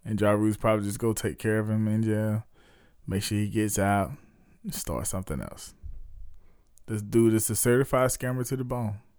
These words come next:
Billy is. Uh, Ja Rule just shows that he's a scammer.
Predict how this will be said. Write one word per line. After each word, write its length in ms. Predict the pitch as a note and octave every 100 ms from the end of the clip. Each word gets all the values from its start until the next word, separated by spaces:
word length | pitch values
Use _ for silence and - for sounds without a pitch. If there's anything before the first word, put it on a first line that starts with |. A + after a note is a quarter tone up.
| _ - C3
Billy 360 | C#3+ C#3 A#2 G2
is. 320 | A1 - - - _ _ _ - _ _ - -
Uh, 280 | A#2+ A2+ A2
Ja 180 | G#2 A#2
Rule 480 | A#2 B2+ B2 A2+ A2+
just 240 | A2 A2
shows 280 | A#2+ A#2 G2+
that 120 | G2+
he's 240 | G#2 A2 G2
a 40 |
scammer. 540 | F#2+ - F#2+ E2+ G#2+